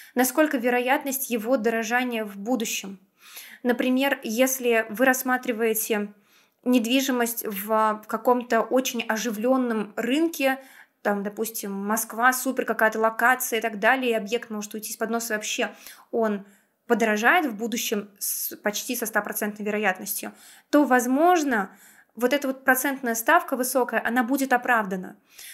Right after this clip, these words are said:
Но я бы здесь порекоме-, порекомендовала вам проконсультироваться минимум у трех специалистов в области недвижимости с конкретным объектом. "Здравствуй, у меня есть конкретный объект,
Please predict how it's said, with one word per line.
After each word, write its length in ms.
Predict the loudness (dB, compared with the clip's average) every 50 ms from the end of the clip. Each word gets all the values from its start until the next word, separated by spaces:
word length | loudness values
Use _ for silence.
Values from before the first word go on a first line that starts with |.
| -14 -4 2
Но 300 | 4 6 6 8 6 6
я 260 | 4 2 0 0 0
бы 120 | 2 0 0
здесь 260 | 0 -2 -4 -4 -2
порекоме-, 580 | -2 0 0 0 0 0 -2 -4 -4 -4 -6 -6
порекомендовала 760 | -4 -2 0 0 0 0 -2 0 2 2 4 4 4 4 2
вам 180 | 2 0 0 0
проконсультироваться 800 | -2 -4 -4 -4 -6 -6 -4 -2 0 0 0 0 0 -2 -2
минимум 760 | -2 -2 -2 0 2 4 6 6 6 6 4 0 -2 -4 -6 -6
у 100 | -6 -6
трех 380 | -6 -2 0 0 0 0 0 -2
специалистов 720 | -6 -8 -8 -6 -4 -2 -2 0 -2 -2 -2 -4 -6 -6 -8 -10 _ _ -20 -20 -20 -16 -4
в 120 | 2 4
области 360 | 4 4 4 2 -2 -2 -2 -2
недвижимости 800 | -2 -2 0 0 0 0 0 -2 -4 -4 -6 -6 -6 -6 -8 -10 -18 -20 -14 _
с 160 | -6 -6 -2
конкретным 720 | 2 4 4 4 4 2 -2 0 0 0 0 -2 -2 -2
объектом. 600 | -2 -2 0 0 0 0 -2 -6 -12 -12 -12 -14 _ _ _ _ _ _ _ _ _ _ _ -8
"Здравствуй, 600 | -4 2 4 6 8 8 8 6 2 -2 -2 0
у 140 | 2 2 4
меня 220 | 4 4 4 4
есть 180 | 2 2 2 2
конкретный 580 | 2 2 2 2 0 0 0 0 0 0 -4
объект, 400 | -2 -2 -2 0 0 0 0 -2